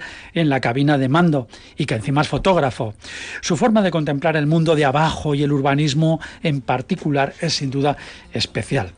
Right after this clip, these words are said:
Nuestro invitado, que suma diez mil horas de vuelo, veinticinco mil fotografías, libros, exposiciones, cincuenta proyectos de arquitectura y que también es profesor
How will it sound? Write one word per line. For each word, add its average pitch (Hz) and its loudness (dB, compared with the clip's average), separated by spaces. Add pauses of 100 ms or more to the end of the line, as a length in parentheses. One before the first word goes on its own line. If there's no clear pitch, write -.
(400)
Nuestro 156 0
invitado, 202 2
que 156 -2
suma 185 2
diez 143 -2
mil 160 0
horas 156 0
de 143 0
vuelo, 180 2
veinticinco 143 0
mil 139 0
fotografías, 147 0
libros, 160 0
exposiciones, 156 -2 (260)
cincuenta 180 0
proyectos 143 -2
de 139 0
arquitectura 160 0 (380)
y 160 -4
que 143 -4
también 151 2
es 165 0
profesor 143 -2